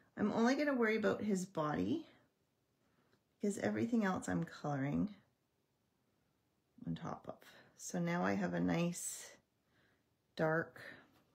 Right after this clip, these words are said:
body. And the wings, the outer wings are good. It's just the inside, which is okay 'cause we're gonna color there. Now, ideally, um, blends are the better choice to use 'cause it's,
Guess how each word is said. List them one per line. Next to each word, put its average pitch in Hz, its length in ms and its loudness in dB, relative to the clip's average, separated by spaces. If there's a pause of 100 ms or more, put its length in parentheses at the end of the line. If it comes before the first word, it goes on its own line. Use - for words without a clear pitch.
(520)
body. 156 480 0 (1200)
And 196 160 0
the 190 80 0
wings, 202 540 2
the - 180 2
outer 202 240 4
wings 190 320 0
are 185 80 0
good. 170 460 2
It's - 240 -4
just - 160 -8
the - 180 -4
inside, 214 400 2
which 202 180 2
is 175 140 -4
okay 175 320 -2
'cause 196 400 -8
we're 170 140 -2
gonna 160 160 -4
color 151 320 -2
there. - 240 -2 (440)
Now, 208 440 10 (480)
ideally, 302 920 8 (420)
um, 180 580 6 (380)
blends 196 680 6 (920)
are 175 220 4
the 165 100 0
better 185 640 6
choice - 840 2
to - 140 -2
use 175 600 2
'cause 226 260 6
it's, 170 260 4